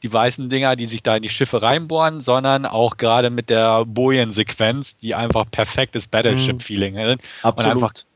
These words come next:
Speaker 1: cool umgesetzt wurde.
Speaker 3: Ja,
Speaker 1: Also
Speaker 3: und
Speaker 1: einfach
Speaker 3: einfach eine kleine Szene, die aber jedem irgendwie dieses Schmunzeln auch wieder eben, wie ich meinte, mit drauf, ah, die Hommage ans Brettspiel sozusagen. Und
Speaker 1: Ja.
Speaker 3: der, der,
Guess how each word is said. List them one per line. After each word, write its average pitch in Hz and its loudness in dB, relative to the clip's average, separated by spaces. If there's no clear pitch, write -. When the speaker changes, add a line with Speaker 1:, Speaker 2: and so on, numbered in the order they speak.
Speaker 1:
cool 151 2
umgesetzt 107 0
wurde. 92 -2
Speaker 3:
Ja, 214 2
Speaker 1:
Also 117 2
Speaker 3:
und 117 0
Speaker 1:
einfach 151 2
Speaker 3:
einfach 165 -4
eine 208 2
kleine 175 -2
Szene, 175 -2
die 143 2
aber 131 0
jedem 143 -2
irgendwie 147 2
dieses 131 0
Schmunzeln 143 0
auch 135 0
wieder 143 4
eben, 131 2
wie 131 4
ich 120 -6
meinte, 123 2
mit 120 0
drauf, 110 0
ah, 117 0
die 131 4
Hommage 120 2
ans 107 -4
Brettspiel 95 -2
sozusagen. 87 0
Und 101 0
Speaker 1:
Ja. 110 2
Speaker 3:
der, 104 0
der, 101 0